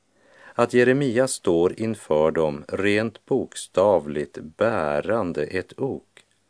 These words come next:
talade starkt till åhörarna och gav hans ord verklig tyngd. Lägg märke till att han argumenterar inte med Hananja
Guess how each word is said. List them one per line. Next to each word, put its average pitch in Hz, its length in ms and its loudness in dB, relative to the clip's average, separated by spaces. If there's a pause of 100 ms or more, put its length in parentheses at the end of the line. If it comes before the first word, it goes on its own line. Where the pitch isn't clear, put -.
(320)
talade 90 580 2
starkt 85 560 0
till 87 200 -4
åhörarna 90 880 2 (380)
och 127 160 -2
gav 80 280 6
hans 73 320 -4
ord 87 440 -4 (120)
verklig 85 720 -4
tyngd. 85 500 -8 (960)
Lägg 120 300 2
märke 127 380 0
till 104 160 -2
att 104 160 0
han 95 360 -4
argumenterar 101 1400 -2
inte 92 360 -4
med 78 200 -4
Hananja 80 680 -4